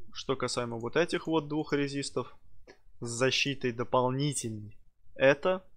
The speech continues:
будет реально что-то новое и что-то крутое. Вот такой вот видеоролик у нас сегодня, друзья, получился. Если вам понравился, если вы имеете свою какую-то уже точку зрения по этому поводу, если вы что-то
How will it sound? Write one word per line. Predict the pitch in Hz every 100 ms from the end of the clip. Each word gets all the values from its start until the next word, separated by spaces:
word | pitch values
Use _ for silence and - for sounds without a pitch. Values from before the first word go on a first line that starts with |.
| -
будет | 117 123 135 -
реально | 113 117 120
что-то | - - 117 107
новое | 110 143 160 156 - -
и |
что-то | - - 110 107 - - -
крутое. | 120 - 101 - - - - -
Вот | 139 226
такой | 302 294
вот | 262
видеоролик | 220 214 196 165
у |
нас | 143
сегодня, | - 131
друзья, | 127 123
получился. | - 131 131 165 139
Если | -
вам | 170 165
понравился, | 151 147 160 127 - - -
если | 127 123 135
вы | 123 156 160 147 - - - - - - - - - - - - - - - - - - - - -
имеете | 151 202 202 151
свою | - 156 139
какую-то | 123 127 123
уже | 120
точку | 117 127 -
зрения | 120 147 139
по | 117
этому | 120 117 113
поводу, | 135 147 120
если | 117 -
вы | 117 127 - - - -
что-то | - 185 165 131 -